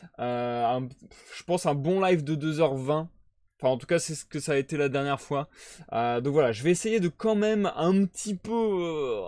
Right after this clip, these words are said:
un petit peu tracer parce que je dois avouer que cette lecture, euh, on est dessus depuis pas mal de temps. Elle est très compliquée à séparer. À chaque fois, j'ai vraiment du mal, euh,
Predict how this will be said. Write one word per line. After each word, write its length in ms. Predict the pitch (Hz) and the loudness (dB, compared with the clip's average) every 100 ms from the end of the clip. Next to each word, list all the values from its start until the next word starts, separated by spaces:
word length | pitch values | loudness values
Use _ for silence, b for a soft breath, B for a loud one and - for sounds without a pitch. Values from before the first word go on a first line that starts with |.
| 98 | -4
un 180 | 185 185 | -2 -4
petit 220 | - 180 | -6 -8
peu 160 | 202 | -8
tracer 460 | - - 170 - 208 | -6 -2 -2 -2 -2
parce 260 | 180 147 - | -2 -4 -2
que 180 | 190 185 b b b | -4 -4 b b b
je 140 | 147 127 | -10 0
dois 160 | 165 | 4
avouer 260 | 175 180 208 | 4 4 2
que 140 | 190 | 0
cette 180 | 165 175 | -10 -6
lecture, 540 | 180 165 - 190 190 170 _ b b b b _ 131 | -8 -8 -6 0 0 0 _ b b b b _ 2
euh, 480 | 127 127 123 123 | 4 6 6 4
on 220 | 127 127 139 | 4 2 0
est 100 | 139 | -2
dessus 280 | 151 - | -4 -2
depuis 260 | 160 - 123 | -4 -4 -4
pas 140 | 143 | -2
mal 180 | 135 131 | 0 0
de 120 | 127 | -2
temps. 280 | 123 185 - _ _ _ _ _ _ _ _ _ _ _ - | -2 -2 -2 _ _ _ _ _ _ _ _ _ _ _ -2
Elle 200 | 151 170 | 0 2
est 340 | 185 180 - _ - | 0 0 -6 _ -14
très 280 | - 247 | -4 -4
compliquée 720 | 233 220 - 196 - 220 214 - | -2 -6 -6 -12 -4 0 2 2
à 460 | 127 143 143 139 139 | 2 2 4 4 2
séparer. 760 | - - 208 214 185 175 185 175 | -2 -4 -2 0 0 2 2 2
À 80 | |
chaque 220 | 151 170 - | 2 -4 -4
fois, 160 | 175 | -4
j'ai 100 | 160 | -2
vraiment 300 | 143 160 165 | -4 -4 -4
du 160 | 160 160 | -4 -4
mal, 280 | 151 156 139 | -2 0 0
euh, 200 | 127 | -2